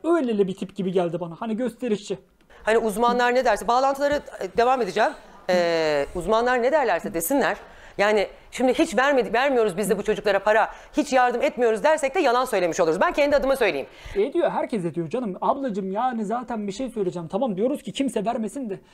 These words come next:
Speaker 1: Bak dediğim gibi hani beş yüz kişiyi bilinçlendirirsen beş yüz birinci verir.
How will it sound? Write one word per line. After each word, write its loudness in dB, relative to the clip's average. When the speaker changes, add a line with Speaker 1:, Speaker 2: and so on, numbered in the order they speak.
Speaker 1:
Bak -4
dediğim 0
gibi -4
hani -6
beş -2
yüz -8
kişiyi -6
bilinçlendirirsen -6
beş 0
yüz -2
birinci -4
verir. -10